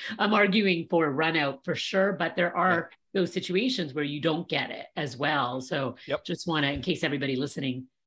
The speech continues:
Speaker 1: you
Speaker 2: Sure,
Speaker 1: know,
Speaker 2: I would say
Speaker 1: that
Speaker 2: in most cases, you probably don't get it. Uh, but
Speaker 1: <laughs>
Speaker 2: if you, if you
Speaker 1: Can.
Speaker 2: know that this is part of
Speaker 1: Right.
Speaker 2: the deal, then you can at least speak to it. And
Speaker 1: Right.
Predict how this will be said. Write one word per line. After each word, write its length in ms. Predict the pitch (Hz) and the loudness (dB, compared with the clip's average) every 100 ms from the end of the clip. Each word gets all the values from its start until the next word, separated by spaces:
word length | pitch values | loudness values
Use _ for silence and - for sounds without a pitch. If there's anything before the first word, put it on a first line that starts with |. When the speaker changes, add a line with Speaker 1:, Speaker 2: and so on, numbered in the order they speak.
| _ _ _ - | _ _ _ -6
Speaker 1:
you 100 | 156 | -2
Speaker 2:
Sure, 100 | 160 | 2
Speaker 1:
know, 60 | 139 | 2
Speaker 2:
I 80 | |
would 100 | 180 | 2
say 160 | 196 185 | 2 0
Speaker 1:
that 60 | 143 | 0
Speaker 2:
in 60 | 131 | 2
most 260 | 156 156 | 2 2
cases, 320 | - 123 110 | -2 -4 -4
you 60 | 110 | -8
probably 300 | - 110 107 | -4 -2 -2
don't 200 | 104 101 104 | -4 -6 -6
get 180 | 104 | -6
it. 140 | - - - - - | -6 -14 -20 -16 -8
Uh, 260 | 113 104 101 | -6 -6 -6
but 300 | 120 123 - _ | -2 -2 -2 _
Speaker 1:
<laughs> 0 | |
Speaker 2:
if 320 | - - 208 | -6 0 0
you, 360 | 151 135 120 113 - | 0 -6 -6 -10 -8
if 100 | 139 | -8
you 160 | 151 160 | -4 0
Speaker 1:
Can. 180 | 196 | 6
Speaker 2:
know 220 | 214 196 147 | 8 8 8
that 140 | 127 | 2
this 180 | 151 151 | -2 -2
is 80 | - | -2
part 200 | 160 147 | 0 2
of 40 | |
Speaker 1:
Right. 120 | 156 | 2
Speaker 2:
the 60 | 151 | 2
deal, 220 | 135 117 | 2 0
then 140 | 123 | -4
you 80 | 127 | -8
can 120 | - | -10
at 80 | 117 | -12
least 320 | 135 120 - | -10 -12 -14
speak 280 | - - 147 | -12 -10 -12
to 200 | - 104 | -8 -6
it. 80 | 107 | -6
And 320 | 135 131 117 147 | -6 -10 -12 -8
Speaker 1:
Right. 380 | 135 131 127 | -6 -4 -6